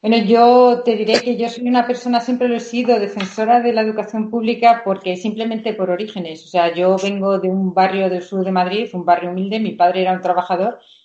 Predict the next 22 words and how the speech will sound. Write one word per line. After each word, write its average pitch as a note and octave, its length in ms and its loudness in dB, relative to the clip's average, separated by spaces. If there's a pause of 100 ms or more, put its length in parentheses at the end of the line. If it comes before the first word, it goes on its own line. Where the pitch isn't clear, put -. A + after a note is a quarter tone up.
(180)
y A3+ 100 -2
siempre A3 300 2
lo G3+ 80 4
digo, G#3 220 2
si F#3+ 120 -4
yo F#3+ 100 -2
he G3+ 60 0
llegado G#3 340 2
donde G3+ 280 -4
soy G3+ 440 -2
y F3+ 40 -4
puedo F#3+ 280 -4
ser G3 200 -4
la G3 100 0
rectora F#3+ 580 2
politécnica G3 580 -2
es G3 80 -6
porque F3+ 260 -4
el E3+ 80 -6
sistema F#3+ 420 -4
de G3 60 0
educación G3+ 720 -4